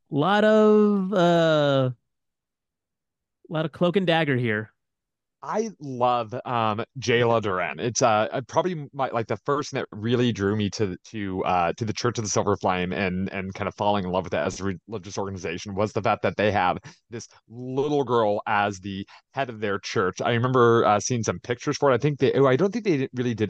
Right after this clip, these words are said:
Speaker 2: art for, for her until a little bit later, but it's just kind of, kind of interesting to see that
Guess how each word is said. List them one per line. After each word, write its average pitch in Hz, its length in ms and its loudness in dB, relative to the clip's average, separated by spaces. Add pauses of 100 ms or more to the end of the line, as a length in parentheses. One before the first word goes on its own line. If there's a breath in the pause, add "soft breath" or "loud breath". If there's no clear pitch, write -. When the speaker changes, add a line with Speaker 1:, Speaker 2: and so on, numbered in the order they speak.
Speaker 2:
art 101 280 -4
for, 113 160 -2 (240)
for 101 240 -10
her 117 180 2
until 98 480 0 (360 loud breath)
a 117 60 -4
little 123 320 -2
bit 110 240 -2
later, 92 440 -2 (320 loud breath)
but 131 160 0
it's 131 100 2
just 143 160 -4
kind 151 180 -2
of, 127 220 -8
kind 151 180 -2
of 120 120 -4 (120)
interesting 135 600 -2
to 110 80 -4
see 117 460 2
that 101 260 2